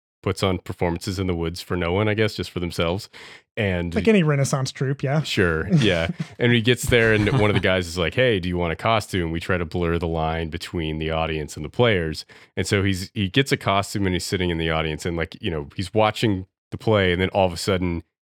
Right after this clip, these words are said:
Speaker 1: he is in the play, and you see this massive, uh, you know, I don't know, fifteen, twenty minute animated sequence play out. That's just some of the best animation that I've seen in a really long time.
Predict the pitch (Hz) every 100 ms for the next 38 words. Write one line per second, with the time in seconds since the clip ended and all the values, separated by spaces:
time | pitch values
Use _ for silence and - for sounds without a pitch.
0 | _ _ - 101 - 107 98 92 82 -
1 | 110 92 87 82 104 92 82 80 85 -
2 | 107 90 - 101 95 - 98 85 - _
3 | _ _ _ 101 85 82 82 120 80 -
4 | 98 76 - 110 117 107 107 101 95 104
5 | _ _ _ 90 85 98 110 117 - 123
6 | 120 135 131 - - 135 131 139 135 101
7 | - 107 - - 147 156 107 101 117 101
8 | 92 90 95 87 80 - 87 78 78 85
9 | 80 107 107 82 76 73 - 78 73 71
10 | 76